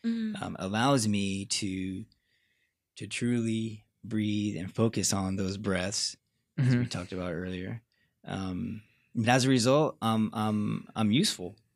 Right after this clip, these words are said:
Speaker 1: Mm-hmm.
Speaker 2: without faking it.
Speaker 3: Yeah.
Speaker 2: You know, 'cause it's easy to just, like, neglect ourselves and just go about life.
Speaker 3: Yeah.
Speaker 2: You know, really easy. See, you know, it's so easy.
Speaker 1: Mm-hmm.
Speaker 2: Um, it, you know, months,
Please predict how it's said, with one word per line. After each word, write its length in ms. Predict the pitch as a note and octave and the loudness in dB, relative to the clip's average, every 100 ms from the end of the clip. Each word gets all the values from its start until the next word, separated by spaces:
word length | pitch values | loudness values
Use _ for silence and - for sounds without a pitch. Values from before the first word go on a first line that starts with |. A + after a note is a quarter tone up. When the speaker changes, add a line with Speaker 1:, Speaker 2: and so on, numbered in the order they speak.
| _ - | _ -6
Speaker 1:
Mm-hmm. 260 | A3+ A3 G#3+ | -4 -2 -2
Speaker 2:
without 500 | G#2+ C3 B2+ B2 G2+ | -4 0 0 0 -2
faking 380 | - D#3 G#2 F2+ | -2 -2 -2 -8
it. 240 | - - _ _ _ | -12 -20 _ _ _
Speaker 3:
Yeah. 180 | B2+ G2+ | 0 2
Speaker 2:
You 60 | G#2 | 2
know, 60 | |
'cause 160 | A2 C3+ | -2 -2
it's 140 | D3 | 0
easy 300 | C3+ D3 A#2+ A2 | 0 2 2 0
to 120 | G#2+ | 0
just, 220 | G#2+ G2+ | 0 0
like, 160 | G#2 G2 | 0 -2
neglect 540 | G2 F2+ G2 F#2+ - | -2 2 2 2 -2
ourselves 560 | F#2+ - F2+ F2+ F2 - | -4 -2 -2 -2 -4 -8
and 120 | F#2+ | -8
just 220 | F#2 - - _ - | -8 -8 -10 _ -6
go 140 | G#2 G2 | -2 -2
about 260 | E2+ C#2 | -2 -4
life. 340 | E2 E2 - - _ - - | -6 -6 -8 -18 _ -8 -4
Speaker 3:
Yeah. 200 | G2+ - _ _ - | -2 -4 _ _ -14
Speaker 2:
You 140 | F#2 | -10
know, 240 | F2+ F#2 F2+ - | -8 -10 -12 -8
really 280 | G#2+ B2 A2 | 0 2 2
easy. 400 | D#2 E2+ - - | -2 -8 -12 -8
See, 320 | - F#2 - - | -8 -6 -10 -8
you 180 | G2 F#2+ | -6 -4
know, 60 | F#2+ | -6
it's 200 | F#2+ - | -6 -2
so 180 | - A2+ | 0 0
easy. 400 | E2+ E2+ - - _ - | -2 -8 -14 -20 _ -8
Speaker 1:
Mm-hmm. 480 | A3 G3+ F#3+ F#3+ - | -6 -4 -6 -10 -10
Speaker 2:
Um, 540 | G2 F#2 F2+ F#2 A2+ - - | -6 -6 -6 -8 -12 -16 -8
it, 120 | A2 A2 _ _ _ - | -6 -6 _ _ _ -8
you 80 | G#2+ | -4
know, 260 | G2+ A#2+ - _ _ _ _ _ _ _ A#2 | -4 -6 -10 _ _ _ _ _ _ _ 0
months, 720 | A2 A2+ A#2 - - - | 2 2 0 0 0 -2